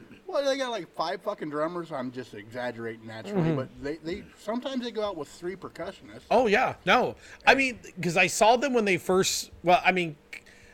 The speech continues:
Speaker 2: they only had been out for about almost a year, 'cause they, their first album was released in ninety-nine, and I saw them at a concert called Tattoo the Earth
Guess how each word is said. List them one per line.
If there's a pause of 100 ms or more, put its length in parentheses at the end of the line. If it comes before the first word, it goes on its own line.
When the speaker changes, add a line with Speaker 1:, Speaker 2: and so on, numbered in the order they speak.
(100)
Speaker 2:
they
only
had
been
out
for (400)
about
almost
a
year,
'cause
they, (280)
their
first
album
was
released
in
ninety-nine, (340)
and
I
saw
them
at
a (100)
concert
called
Tattoo
the
Earth